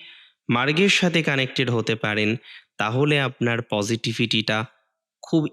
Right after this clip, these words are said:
ইজিলি কিন্তু ডেভেলপড করে যাবে।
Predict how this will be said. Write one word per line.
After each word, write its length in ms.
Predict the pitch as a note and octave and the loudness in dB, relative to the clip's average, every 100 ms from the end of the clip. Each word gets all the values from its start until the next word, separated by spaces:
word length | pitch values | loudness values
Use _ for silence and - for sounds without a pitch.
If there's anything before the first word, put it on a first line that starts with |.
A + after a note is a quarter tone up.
| - | 0
ইজিলি 540 | C#3+ D3 D3 E3 D#3+ | 2 4 4 4 4
কিন্তু 580 | D3 C#3+ B2+ A#2 A#2+ A#2 - _ _ G#2 | 2 2 2 2 0 0 -6 _ _ -2
ডেভেলপড 680 | A2+ A#2+ B2 A#2+ A#2+ - - | 0 0 0 0 -2 -6 -4
করে 280 | A#2+ A2+ G#2+ | 0 2 2
যাবে। 380 | A2+ G#2+ B2+ | 2 2 0